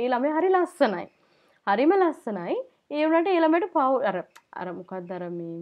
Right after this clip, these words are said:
මොකක්ද ඒකට කියන්නේ නම් මතකත් නෑ. ඔය මේ කොහොම හරි බෑන්ඩ් ලීඩර්ට කරන්න පුළුවන් දේ කොහොම හ-, කරන්න තියෙන දේ එයාට ප්‍රැක්ටිස් කරවලා තියෙනවා. ඒ වුණාට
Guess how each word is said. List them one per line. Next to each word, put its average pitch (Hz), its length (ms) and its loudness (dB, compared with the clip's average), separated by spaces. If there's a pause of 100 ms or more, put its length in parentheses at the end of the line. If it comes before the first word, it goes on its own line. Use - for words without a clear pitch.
(220)
මොකක්ද 175 440 -14
ඒකට 175 220 -12
කියන්නේ 208 400 -12
නම් 175 220 -12
මතකත් 175 240 -12
නෑ. 156 300 -18 (540)
ඔය 202 120 -8
මේ 202 180 -8
කොහොම 214 180 -2
හරි 339 120 2
බෑන්ඩ් 226 420 2
ලීඩර්ට 262 340 -2 (220)
කරන්න 247 400 -2
පුළුවන් 269 400 2 (380)
දේ 262 400 2
කොහොම 277 360 2
හ-, 285 160 -2
කරන්න 247 320 0
තියෙන 240 280 -4
දේ 339 120 2
එයාට 320 240 0
ප්‍රැක්ටිස් 302 400 -2
කරවලා 320 440 2
තියෙනවා. 220 280 -4
ඒ 320 140 0
වුණාට 330 420 0